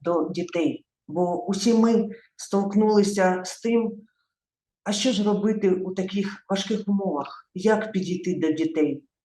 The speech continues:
що їм казати, як звертатися. Бо зараз діти знаходяться не у тому стані, коли раніше. І відсутність того,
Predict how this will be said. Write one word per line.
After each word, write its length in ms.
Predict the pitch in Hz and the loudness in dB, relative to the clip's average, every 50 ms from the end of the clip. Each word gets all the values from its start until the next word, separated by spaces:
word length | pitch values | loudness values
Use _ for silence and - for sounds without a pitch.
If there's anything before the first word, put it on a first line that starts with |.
| _ - | _ -8
що 320 | - - - - 254 240 | -6 -4 0 4 4 4
їм 260 | 214 190 190 175 165 | 6 4 4 2 0
казати, 640 | 185 175 160 156 170 151 - - - 135 131 - _ _ _ _ _ _ _ _ _ _ _ _ _ _ - | 0 -2 0 2 0 0 0 -2 -6 -10 -12 -12 _ _ _ _ _ _ _ _ _ _ _ _ _ _ -8
як 260 | 190 180 262 247 196 | 2 4 4 4 4
звертатися. 920 | 180 - 185 202 196 202 202 175 151 - - 139 - - - 147 143 143 - _ _ _ _ _ _ _ _ _ _ - | 2 0 2 2 2 2 0 0 0 -2 -2 -8 -12 -12 -10 -12 -12 -12 -16 _ _ _ _ _ _ _ _ _ _ -8
Бо 420 | 165 175 185 180 175 165 - - - | 0 4 4 4 4 4 0 -4 -4
зараз 380 | - 208 214 214 208 190 - | 0 2 2 2 2 0 -2
діти 500 | - 180 214 226 - 208 202 196 202 - - - | -2 -2 -2 -2 0 0 -2 -2 -2 -4 -6 -2
знаходяться 600 | 190 196 185 185 202 202 196 196 190 196 190 190 | -2 -2 0 0 0 0 2 2 2 2 2 2
не 160 | 196 214 220 | 2 2 2
у 140 | 220 220 214 | 2 0 0
тому 260 | - 214 202 185 180 180 | -2 -4 -2 -2 -4 -6
стані, 540 | - - - 214 220 208 190 185 - - - _ _ _ _ _ | -8 -8 -4 -4 -2 0 0 -2 -4 -6 -12 _ _ _ _ _
коли 260 | - 180 180 180 180 | -8 -6 -2 0 0
раніше. 520 | 180 175 165 165 151 147 147 - - - - - _ _ _ _ _ _ _ _ _ - | 0 0 -2 -2 -4 -4 -6 -8 -12 -12 -14 -20 _ _ _ _ _ _ _ _ _ -6
І 460 | - 208 208 202 196 185 - - - - - - | 0 2 4 4 4 2 0 -2 -8 -12 -10 -4
відсутність 720 | 190 226 233 226 - 269 269 269 269 214 196 190 - - - | 0 0 0 0 4 4 4 4 6 4 2 2 0 0 4
того, 520 | 233 233 233 - 156 - - - - - | 6 8 8 8 8 4 2 0 -4 -10